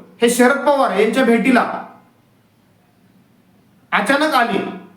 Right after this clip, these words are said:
वेळ न मागता, त्यामुळं मीडियामध्ये आणि सोशल मीडियामध्ये अशी चर्चा सुरू झाली की छगन भुजबळ हे घरवापसी करू शकतात, छगन भुजबळ महायुतीमध्ये नाराज आहेत.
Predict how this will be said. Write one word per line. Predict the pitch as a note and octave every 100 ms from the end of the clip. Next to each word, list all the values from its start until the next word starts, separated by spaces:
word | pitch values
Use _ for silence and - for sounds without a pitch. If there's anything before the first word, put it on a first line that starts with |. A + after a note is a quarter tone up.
| _
वेळ | F3 B3+ C4+
न | C#4 C4+
मागता, | C3 B2+ - - - - _ _ _ _ _ _
त्यामुळं | C4+ D4+ C#4 C4 - - - -
मीडियामध्ये | G3+ B3 C4+ D4 D4 C#4 D4
आणि | C#4+ C#4
सोशल | C4+ C4 C#4
मीडियामध्ये | C#4 C4 C#4 C4+ C4+ C4
अशी | - B3+
चर्चा | C#4+ - C#4
सुरू | C4+ C#4
झाली | C4+ A3 G3+ - - -
की | A#3+ C4+ B3+ - - -
छगन | A3+ A3+ C4
भुजबळ | C4 A3 A#3 F#3+ - - - -
हे | A3 C4
घरवापसी | A#3+ A3+ A3+ B3 - C4
करू | B3 A#3
शकतात, | G3+ F#3+ - - - - - A#3
छगन | A#3 B3+
भुजबळ | A#3 A3 A#3 G3+ - -
महायुतीमध्ये | A3+ A3 A#3 - B3 A#3+ A#3
नाराज | A3 F#3+ F3+
आहेत. | D#3 -